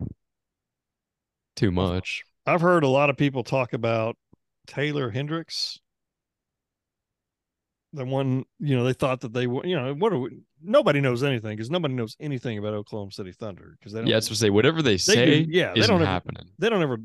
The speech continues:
Speaker 2: leak anything. You know what I mean? But they were saying Taylor Hendricks, who's a forward from U C F, or this Grady Dick f-, from Kansas.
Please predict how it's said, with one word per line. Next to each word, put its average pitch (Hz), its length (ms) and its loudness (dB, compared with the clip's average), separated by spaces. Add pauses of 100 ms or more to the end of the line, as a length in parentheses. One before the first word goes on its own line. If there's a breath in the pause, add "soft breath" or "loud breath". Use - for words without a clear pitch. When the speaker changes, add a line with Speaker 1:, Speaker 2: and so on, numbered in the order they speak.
Speaker 2:
leak 135 480 0
anything. 117 440 -6
You 117 120 -2
know 143 80 2
what 143 80 2
I 143 40 -2
mean? 147 200 -4
But 117 160 -4 (420)
they 147 80 -8
were 135 120 -4
saying 135 320 -2
Taylor 151 300 0
Hendricks, 143 400 -2
who's 120 200 -8
a 104 60 -10
forward 135 580 -4 (560)
from 113 160 -10
U 135 120 -6
C 127 240 -6
F, 127 300 0
or 117 160 -4
this - 460 -8 (800)
Grady 127 720 -4
Dick 127 360 -4
f-, - 160 -20 (180)
from 107 420 -10 (160)
Kansas. 131 920 -6